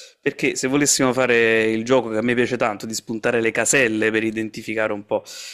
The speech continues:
eh, il mondo d'appartenenza di un film, spuntando le caselle c'è tutto in questo film. Capitalismo, autonomia dell'individuo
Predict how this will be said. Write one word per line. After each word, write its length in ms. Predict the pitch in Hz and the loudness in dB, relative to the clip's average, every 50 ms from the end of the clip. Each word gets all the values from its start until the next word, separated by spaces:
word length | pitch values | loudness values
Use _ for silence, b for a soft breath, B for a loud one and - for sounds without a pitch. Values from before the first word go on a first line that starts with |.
| B B B B | B B B B
eh, 340 | - 98 98 95 - - | -8 -6 -6 -6 -6 -6
il 120 | 107 117 117 | -6 -4 -2
mondo 320 | 117 127 143 139 117 113 | 2 2 2 2 2 2
d'appartenenza 680 | 110 113 110 - 120 113 - - 123 120 117 110 - - | 0 0 0 -2 -4 -6 -4 -4 -6 -4 -4 -4 -2 -2
di 80 | 131 170 | -2 0
un 80 | 202 | -2
film, 540 | 196 - - 131 131 127 123 123 113 - - - | -2 -2 -2 0 0 2 0 0 -2 -4 -8 -14
spuntando 440 | - - - - 123 - 139 120 | -16 -10 -8 -4 -2 0 0 0
le 80 | 110 110 | 0 0
caselle 420 | 127 139 - 123 113 113 113 104 | 0 0 0 0 0 0 -2 -2
c'è 280 | - - - 117 107 - | -2 -4 -4 -4 -4 -6
tutto 280 | - 143 131 - - 104 | -8 -10 -10 -10 -12 -14
in 60 | 101 | -12
questo 260 | 110 104 - - 110 | -10 -8 -10 -10 -10
film. 260 | - 117 110 - - - b b b b b b b b _ | -14 -18 -18 -20 -20 -20 b b b b b b b b _
Capitalismo, 800 | - 139 127 131 131 143 143 127 123 123 120 120 123 131 120 | -2 0 2 2 2 2 2 2 2 0 -2 -2 -2 -2 -2
autonomia 460 | - - 117 110 117 110 107 113 117 117 | -2 -2 -4 -4 -4 -2 -2 0 0 0
dell'individuo 760 | 120 117 120 123 123 127 120 120 117 117 117 123 123 117 | 0 0 0 0 0 0 0 -2 -2 0 0 2 0 0